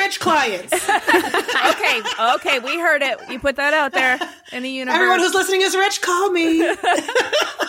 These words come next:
Speaker 2: But there is a resourcefulness, like a scrappiness and a resourcefulness that
Speaker 1: Yeah.
Speaker 2: comes from budgetary constraints because you have to get super creative about what you can do with the money.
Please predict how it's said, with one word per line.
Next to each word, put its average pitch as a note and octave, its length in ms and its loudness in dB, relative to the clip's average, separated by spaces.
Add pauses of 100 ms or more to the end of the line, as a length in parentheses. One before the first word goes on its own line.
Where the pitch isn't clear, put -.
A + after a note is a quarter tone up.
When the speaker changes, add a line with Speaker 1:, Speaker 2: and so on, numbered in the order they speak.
(640)
Speaker 2:
But F4 320 2 (300)
there E4 360 -2
is E4+ 220 -4
a D4+ 100 2
resourcefulness, B3+ 1120 -2
like G3+ 160 -2
a G#3+ 40 -8
scrappiness B3 840 -2
and A3 80 -2
a G#3+ 60 -2
resourcefulness F#3 1120 -4
that F#3+ 520 0
Speaker 1:
Yeah. G#4+ 280 -4 (120)
Speaker 2:
comes B3 460 -2
from G#3+ 320 0
budgetary G3 640 -2
constraints E3 720 -6
because F3 500 -6
you F#3 220 -4
have F#3+ 260 -2
to G3 100 -4
get F3+ 180 -2
super A3+ 340 -6
creative F#3+ 380 0
about F3+ 200 0
what D#3 120 0
you C#3+ 80 -8
can G3+ 140 -4
do F#3 120 -2
with F3+ 100 -10
the F#3 80 -8
money. G#3+ 420 -4